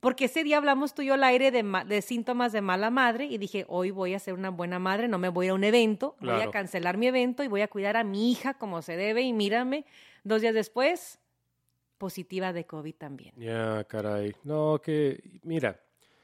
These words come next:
Speaker 2: era cuestión de tiempo.
Speaker 1: Sí, ya nos tocaba.
Speaker 2: Era cuestión de tiempo. Ya
Speaker 1: Ujú.
Speaker 2: tenemos más de dos años de pandemia. Gracias a Dios no nos había llegado el covid, nos había llegado a través de familiares muy cercanos, amigos, las historias que hemos escuchado en las noticias,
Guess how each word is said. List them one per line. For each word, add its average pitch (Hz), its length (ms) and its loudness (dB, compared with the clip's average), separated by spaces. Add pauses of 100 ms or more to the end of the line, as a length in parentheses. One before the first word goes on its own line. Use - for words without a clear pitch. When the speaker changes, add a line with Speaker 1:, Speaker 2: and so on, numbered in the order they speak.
(300)
Speaker 2:
era 240 160 -4
cuestión 127 340 -2
de 117 80 2
tiempo. 98 380 -10
Speaker 1:
Sí, 208 320 -6
ya 190 100 0
nos 214 160 -2
tocaba. 151 460 -6
Speaker 2:
Era 165 140 -2
cuestión 131 300 -2
de 120 80 -2
tiempo. 110 280 -4
Ya 123 60 0
Speaker 1:
Ujú. 117 100 -4
Speaker 2:
tenemos 131 300 -2
más 117 160 0
de 120 60 0
dos 113 220 0
años 113 220 -2
de 101 80 -2
pandemia. 117 760 -4
Gracias 113 340 -2
a 120 60 -2
Dios 110 280 0
no 107 100 -6
nos 110 180 -6
había 107 180 -4
llegado 104 360 -2
el 101 100 -6
covid, 127 400 -4
nos 110 160 -10
había 104 160 -6
llegado 107 340 -2
a 104 40 -4
través 101 320 -8
de 101 80 -6
familiares 95 540 -10
muy 95 100 -12
cercanos, 117 580 -8
amigos, 110 600 -6
las 107 180 -12
historias 110 320 -8
que - 80 -10
hemos 101 160 -12
escuchado 107 420 -8
en 101 60 -10
las 95 100 -10
noticias, 110 600 -12